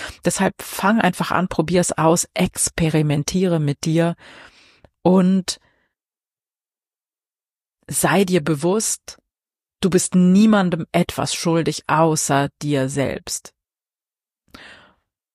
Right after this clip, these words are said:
Und der eine Satz, der mir sehr früh in meinem Leben schon begegnet ist, den ich aber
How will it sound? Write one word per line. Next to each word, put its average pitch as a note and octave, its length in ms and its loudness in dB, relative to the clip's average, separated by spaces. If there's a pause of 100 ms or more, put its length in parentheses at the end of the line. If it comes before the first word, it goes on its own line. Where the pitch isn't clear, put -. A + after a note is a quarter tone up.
(360)
Und E3+ 680 0 (840)
der - 160 0
eine A3+ 220 2
Satz, F#3+ 580 -4
der F3 220 4
mir F#3+ 580 0 (1800)
sehr D3 180 0
früh G3+ 200 2
in G#3 80 4
meinem D#3+ 180 2
Leben D#3 220 0
schon C#3+ 240 -4
begegnet E3+ 460 -2
ist, - 200 -4
den D3+ 120 0
ich - 120 -6
aber C#3 220 0